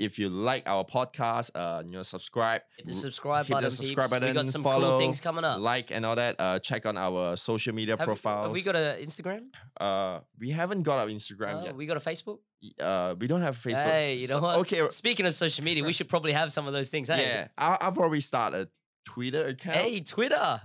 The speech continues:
Speaker 2: Okay,
Speaker 1: I'll
Speaker 2: I'm all
Speaker 1: start,
Speaker 2: for that.
Speaker 1: yeah, I'll start a Twitter and I will start, uh, Instagram as well.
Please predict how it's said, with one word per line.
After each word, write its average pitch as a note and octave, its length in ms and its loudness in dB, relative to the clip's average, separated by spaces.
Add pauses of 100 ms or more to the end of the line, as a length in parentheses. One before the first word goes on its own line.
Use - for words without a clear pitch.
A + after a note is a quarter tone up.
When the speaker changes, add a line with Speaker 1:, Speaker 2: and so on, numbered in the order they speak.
Speaker 2:
Okay, A#2 120 0
Speaker 1:
I'll D3 180 6
Speaker 2:
I'm D3 80 4
all G#3 60 4
Speaker 1:
start, E3 120 4
Speaker 2:
for A#3 140 -6
that. - 260 -6
Speaker 1:
yeah, A#2 180 0
I'll C#3+ 120 2
start E3+ 240 0
a C3+ 40 0
Twitter B2+ 440 2 (120)
and A#2+ 160 -2
I G#2 120 0
will G#2+ 160 0
start, A#2 400 0
uh, F#2+ 200 -2
Instagram G#2 640 -4
as F#2 160 -8
well. G#2 320 2